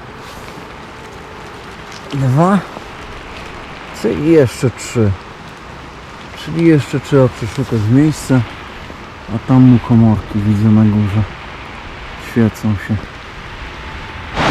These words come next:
Po długich, a ciężkich, ale się udało. Przejście przez strumień o tej porze wcale nie jest proste.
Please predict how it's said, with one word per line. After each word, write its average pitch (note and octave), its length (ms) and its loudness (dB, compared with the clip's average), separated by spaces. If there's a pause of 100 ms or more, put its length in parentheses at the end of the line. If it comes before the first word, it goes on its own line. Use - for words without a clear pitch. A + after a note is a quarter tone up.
(400)
Po A#3+ 140 12
długich, A3+ 540 10
a F#3 80 8
ciężkich, A3 760 6 (140)
ale F3+ 260 8
się F#3+ 220 10
udało. A3+ 600 10 (3750)
Przejście F3+ 440 8
przez E3 280 4
strumień F3+ 720 10 (840)
o E3 40 8
tej E3 180 10
porze D#3 500 8 (560)
wcale G3 280 10
nie D3+ 100 12
jest B2+ 200 6
proste. A2 420 2